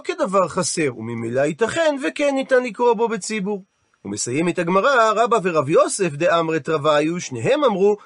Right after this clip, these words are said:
שאין קוראים בחומשים בבית הכנסת, לא מצד החיסרון בחומש,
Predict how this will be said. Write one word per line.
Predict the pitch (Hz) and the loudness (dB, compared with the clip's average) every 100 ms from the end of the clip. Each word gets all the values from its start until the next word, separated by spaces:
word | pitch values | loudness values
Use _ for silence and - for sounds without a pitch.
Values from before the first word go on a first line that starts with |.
| - | -10
שאין | - 277 320 | -4 -2 -2
קוראים | 294 247 240 | 0 0 0
בחומשים | 214 202 202 180 220 | -2 0 0 0 -2
בבית | 202 180 190 | -2 -2 -2
הכנסת, | 185 175 160 - 180 180 | -2 -2 -2 -2 -2 0
לא | 208 | 0
מצד | 320 254 214 | 0 0 0
החיסרון | 185 175 170 190 165 208 | -2 -4 -4 0 2 0
בחומש, | 180 - 185 180 143 - | 0 -4 0 2 2 0